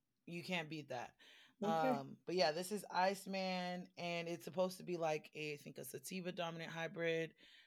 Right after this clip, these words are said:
Speaker 1: Um, when I looked it up on Leafly, because, you know, when you get it from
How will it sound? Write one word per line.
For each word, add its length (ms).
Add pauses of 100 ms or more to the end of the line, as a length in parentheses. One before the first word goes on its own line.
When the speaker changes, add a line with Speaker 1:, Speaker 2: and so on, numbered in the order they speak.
(220)
Speaker 1:
Um, 500
when 100
I 100
looked 280
it 100
up 220 (180)
on 600 (100)
Leafly, 920
because, 460
you 100
know, 300 (320)
when 120
you 80
get 140
it 120
from 540